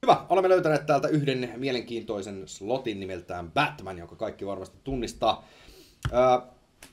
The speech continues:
yhtä kaikki, mulla ei ole hirveästi pahaa sanottavaa tästä saitista, tämähän toimii niin kuin pitääkin, ei oikeastaan siinä minkäännäköisiä ongelmia. Yksi asia, mikä totta kai tässä on kysymysmerkki, elikkä siinä vaiheessa, kun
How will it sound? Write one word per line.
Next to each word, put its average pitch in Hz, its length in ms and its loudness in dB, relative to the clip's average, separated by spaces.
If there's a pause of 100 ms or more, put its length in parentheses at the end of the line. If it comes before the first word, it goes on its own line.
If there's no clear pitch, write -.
yhtä 285 240 2
kaikki, 254 540 2 (680)
mulla 214 140 2
ei 131 60 2
ole 160 80 6
hirveästi 165 260 4
pahaa 160 340 2
sanottavaa 143 560 0
tästä 127 220 -8
saitista, 127 420 0
tämähän 123 220 -4
toimii 151 340 2
niin 123 120 -2
kuin 127 140 -6
pitääkin, 117 520 -4
ei 107 140 -6
oikeastaan 120 400 -6
siinä 147 180 -2
minkäännäköisiä 104 540 -8
ongelmia. 117 520 -2 (640)
Yksi 226 260 6
asia, 220 180 2
mikä 202 180 0
totta 190 200 -2
kai 170 120 0
tässä 160 160 -4
on 151 40 -4
kysymysmerkki, 147 760 0
elikkä 127 340 -2
siinä 135 240 -4
vaiheessa, 120 440 -4
kun 147 440 0